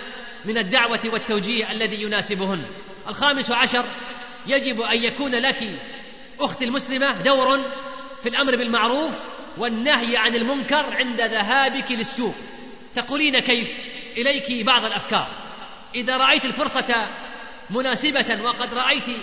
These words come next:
امرأة متبرجة أو عليها أية مخالفة، فبكلمة طيبة يمكنك أن تفعلي شيئا كثيرا. وأيضا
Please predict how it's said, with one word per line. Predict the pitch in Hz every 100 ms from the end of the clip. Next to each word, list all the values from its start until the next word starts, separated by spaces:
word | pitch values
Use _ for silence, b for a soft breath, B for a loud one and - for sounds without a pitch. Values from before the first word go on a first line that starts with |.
| 233
امرأة | 233 269 247
متبرجة | 240 226 220 226 247 240 226 214 - - - - 226
أو | 226
عليها | 214 269 269 226 214 165 - - - -
أية | 285 269 208
مخالفة، | 226 233 233 247 262 254 220 160 - - -
فبكلمة | 226 226 277 294 262 240 240 269
طيبة | 269 247 247 240 - 254
يمكنك | 226 202 277 269 240
أن | 240 220 220
تفعلي | 269 240 214 220
شيئا | 254 214 196
كثيرا. | 202 233 180 117 - - - - - 160
وأيضا | 226 269 175